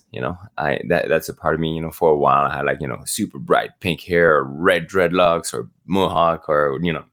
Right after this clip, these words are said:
I have tattoos, things like that, you know, I like that stuff. But, but it, I also understood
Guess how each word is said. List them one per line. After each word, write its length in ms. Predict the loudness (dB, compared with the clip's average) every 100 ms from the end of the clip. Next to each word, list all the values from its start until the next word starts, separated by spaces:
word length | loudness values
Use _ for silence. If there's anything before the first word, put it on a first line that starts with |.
| _
I 40 | -20
have 140 | -16
tattoos, 500 | -6 -6 -4 -6 -4
things 200 | -2 -2
like 200 | 2 2
that, 180 | 4 2
you 80 | 2
know, 120 | -4
I 60 | -4
like 180 | -2 -4
that 160 | -2
stuff. 360 | 0 0 0 0
But, 180 | 0 0 -2 _ _ _ _ _ _ _ -20 -20 _ _ _ _ _ _
but 160 | 2 6
it, 140 | 6 6
I 60 |
also 380 | 2 2 2 2
understood 760 | 2 0 -2 2 6 6 4